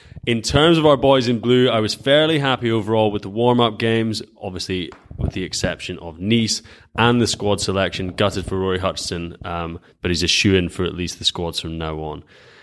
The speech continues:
In particular, I feel that we are beginning to actually see some game management from Scotland and an attempt to play in the right areas. What do you think? Looking forward to the World Cup."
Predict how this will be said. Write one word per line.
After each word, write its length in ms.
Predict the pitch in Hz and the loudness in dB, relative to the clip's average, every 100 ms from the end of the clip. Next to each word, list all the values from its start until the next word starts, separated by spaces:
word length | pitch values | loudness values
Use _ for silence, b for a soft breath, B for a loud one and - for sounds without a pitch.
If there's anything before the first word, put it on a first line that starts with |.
| b b _ 131 | b b _ 2
In 200 | 160 160 | 2 2
particular, 800 | 160 - 143 - 87 85 110 113 | -2 2 0 0 -4 -2 -2 0
I 80 | 101 | -2
feel 320 | - 127 135 | 0 2 4
that 100 | 127 | 4
we 140 | 117 107 | 2 2
are 60 | |
beginning 420 | 98 98 117 127 | 0 -2 2 2
to 140 | 120 - - | 0 -6 -2
actually 480 | 123 120 - 127 113 | -2 -2 -4 0 0
see 300 | - 110 101 | 2 0 0
some 280 | 101 95 | -4 -6
game 380 | 90 113 113 107 | -2 0 2 2
management 500 | 110 117 113 98 101 | 2 4 2 0 -4
from 140 | 98 92 | -4 -6
Scotland 500 | - 98 87 92 - | 0 0 0 -2 -2
and 140 | 92 | -4
an 100 | 87 | -2
attempt 460 | 85 - 104 101 - | -4 0 0 0 -2
to 80 | 90 | -6
play 420 | - 98 95 92 | -4 0 2 2
in 200 | 92 92 | 0 0
the 140 | 90 | 0
right 420 | 85 92 92 87 - _ _ - | 2 2 2 2 -6 _ _ -4
areas. 640 | 92 87 85 71 67 - - - | -2 0 0 -2 -2 -4 -6 -4
What 320 | 90 92 80 | 0 2 2
do 100 | 87 | -2
you 120 | 82 | -4
think? 440 | 80 90 85 78 - | -4 -2 -2 -2 -6
Looking 320 | 87 85 82 | -4 -4 -4
forward 280 | - 82 82 | -2 0 2
to 60 | 78 | 2
the 80 | 78 | 0
World 300 | 80 78 76 | -2 -4 -4
Cup." 360 | 85 73 - | -4 -4 -6